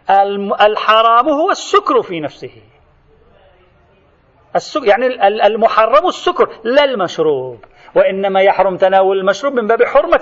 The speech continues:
أن توقع نفسك في السكر حينئذ. الفرق بين ال-، واليوم يوجد أشخاص كما سوف نرى بعدين، سنتعرض لبعض الذين يطرحون اليوم بعض الأفكار. اليوم يوجد أشخاص ومنهم بعض القرآنيين مثلًا يقولون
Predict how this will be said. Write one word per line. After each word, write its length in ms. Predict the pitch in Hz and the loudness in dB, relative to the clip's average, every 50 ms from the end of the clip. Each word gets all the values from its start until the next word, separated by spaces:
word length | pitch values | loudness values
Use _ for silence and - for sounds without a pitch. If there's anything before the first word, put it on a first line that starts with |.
| - - | 2 2
أن 420 | 226 254 277 294 320 339 339 320 - _ _ _ _ _ _ | 2 2 2 2 0 -4 -6 -10 -12 _ _ _ _ _ _
توقع 340 | - 214 202 - - 190 175 | -4 -2 -2 0 0 -2 0
نفسك 360 | 185 170 - - 175 - - | 0 -2 -4 -4 -6 -6 -6
في 80 | 143 - | -10 -12
السكر 360 | - - - - - - - | -14 -16 -18 -18 -16 -16 -18
حينئذ. 640 | - 143 135 131 139 - 131 120 117 120 120 123 123 131 156 _ _ _ _ _ _ _ _ _ _ | -16 -14 -14 -14 -14 -16 -16 -16 -18 -20 -20 -20 -20 -20 _ _ _ _ _ _ _ _ _ _ _
الفرق 420 | 170 180 175 - - 180 180 - 170 | -2 -2 -2 0 -2 -2 0 -2 0
بين 300 | 160 170 170 185 180 190 | 0 0 0 0 0 -2
ال-، 220 | 190 196 196 190 - _ _ _ _ _ _ _ | -2 -2 -4 -10 -14 _ _ _ _ _ _ _
واليوم 480 | 147 147 139 143 143 143 156 175 175 160 | -10 -6 -6 -4 -2 0 0 0 0 -2
يوجد 260 | 165 160 156 156 - | -6 -4 -4 -2 -2
أشخاص 400 | - - - - 175 185 - - | -4 -6 -2 0 0 0 0 -2
كما 140 | 151 135 135 | -4 -4 -4
سوف 240 | - - 131 - 147 | -4 -6 -4 -2 0
نرى 340 | 143 151 165 156 151 151 - - - _ _ _ _ - | 0 2 2 2 0 0 -4 -10 -20 _ _ _ _ -8
بعدين، 220 | 127 127 151 151 | -6 -4 -4 -4
سنتعرض 640 | 143 139 135 127 - 131 127 143 160 160 147 135 135 | -4 -4 -4 -2 0 2 0 2 0 0 -2 -4 -2
لبعض 260 | 131 147 143 147 147 | 0 0 0 0 -2
الذين 280 | 143 139 135 135 147 139 | -4 -4 -6 -6 -6 -6
يطرحون 400 | 131 - 151 - - 160 160 143 | -6 -6 -6 -4 -4 -4 -4 -4
اليوم 240 | 135 147 151 143 | -4 -4 -4 -2
بعض 160 | 139 147 143 143 | -2 -4 -4 -4
الأفكار. 400 | 139 127 - _ 156 156 131 - - _ _ _ _ _ _ 135 | -6 -10 -8 _ -2 -2 -2 -4 -8 _ _ _ _ _ _ -6
اليوم 200 | 143 165 175 156 | -4 -4 -4 -4
يوجد 260 | 165 165 165 151 156 | -4 -4 -2 -2 -2
أشخاص 540 | 160 - - - 185 196 196 170 - - - - - _ | -4 -6 -4 0 2 2 2 2 -2 -8 -18 -20 -16 _
ومنهم 320 | 143 151 185 175 165 160 151 | -10 -8 -6 -4 -4 0 0
بعض 200 | 160 156 160 160 | 0 0 0 -4
القرآنيين 760 | 147 - 151 156 - 170 156 147 147 147 160 185 170 139 120 - _ _ _ 156 | -6 -4 -6 -6 -4 -4 -4 -4 -6 -8 -8 -8 -8 -8 -10 -16 _ _ _ -12
مثلًا 340 | 139 - 147 151 156 143 - - - _ - - | -4 0 0 0 0 0 -4 -14 -20 _ -8 -8
يقولون 380 | - - 156 151 160 156 151 | -4 -4 -2 -4 -4 -6 -8